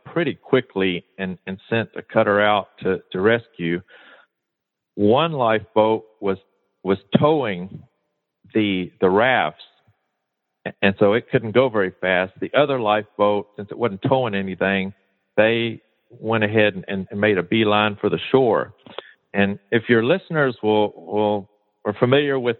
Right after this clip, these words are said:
with Matagorda Peninsula, or they wanna go to Google Earth and look at it, it wasn't the Air Force back then. It was the U S Army Air Corps. They had built a, a training base,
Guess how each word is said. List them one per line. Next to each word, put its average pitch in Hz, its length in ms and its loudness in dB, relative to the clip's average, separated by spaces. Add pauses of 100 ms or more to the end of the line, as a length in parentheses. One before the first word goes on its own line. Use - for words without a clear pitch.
(140)
with 107 120 -8
Matagorda 117 460 -2
Peninsula, 101 760 -2
or 90 60 -8
they 101 120 -2
wanna 107 180 -6
go 101 180 -4
to 98 100 -4
Google 101 360 -4
Earth 113 220 0
and 90 120 -4
look 117 200 -2
at 78 200 0
it, 90 140 -2 (520)
it 143 80 0
wasn't 139 340 0
the 117 60 -6
Air 175 220 2
Force 98 280 -2
back 92 220 -2
then. 95 200 -6
It 101 80 -12
was - 120 -20
the 101 80 -12
U 117 200 -4
S 110 100 -2 (120)
Army 107 280 -2
Air 120 180 0
Corps. 87 400 -2 (380)
They 123 280 2
had 123 280 -4
built 113 460 2
a, 95 280 -2
a 92 40 -6
training 160 600 -2
base, 76 260 0